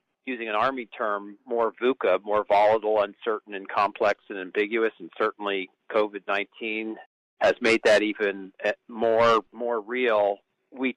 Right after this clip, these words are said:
tend as human beings to just hunker down and, and focus on the here and now and,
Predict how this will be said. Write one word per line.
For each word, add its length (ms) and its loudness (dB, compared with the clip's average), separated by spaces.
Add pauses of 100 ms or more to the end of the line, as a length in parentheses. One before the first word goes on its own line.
tend 220 0
as 160 4
human 240 -6
beings 460 -4
to 80 -16
just 260 -8
hunker 320 -4
down 600 2 (300)
and, 280 -6
and 160 -6 (100)
focus 340 2
on 160 2
the 120 -2
here 260 4
and 100 -2
now 500 2 (140)
and, 260 -12